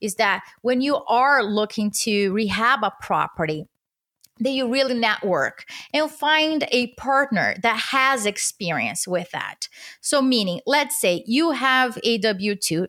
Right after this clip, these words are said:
job and you have family, you have other things going on, meaning you have little time to devote to that. And then you find another person that has the experience that you don't have it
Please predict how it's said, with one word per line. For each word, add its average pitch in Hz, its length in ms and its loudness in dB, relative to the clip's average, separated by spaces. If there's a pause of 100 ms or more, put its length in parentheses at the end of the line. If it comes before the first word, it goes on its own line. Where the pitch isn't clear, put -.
job 170 420 0 (360)
and 240 100 2
you 262 100 2
have 226 520 0
family, 196 480 -2
you 233 220 -2
have 220 260 0
other 208 260 2
things 233 300 -2
going 208 300 0
on, 175 280 2 (300)
meaning 214 480 0
you 220 140 -4
have 214 340 0 (540)
little 226 640 2 (120)
time 160 380 0 (240)
to 208 120 -2
devote 175 460 0
to 123 120 -6
that. - 340 -8 (440)
And 220 140 0
then 254 140 2
you 359 120 -2
find 240 600 2
another 214 560 2
person 220 580 0 (640)
that 214 160 0
has 254 540 0
the 226 100 4
experience 214 560 0
that 208 160 2
you 202 320 0
don't 180 300 0
have 160 340 -2
it - 240 -10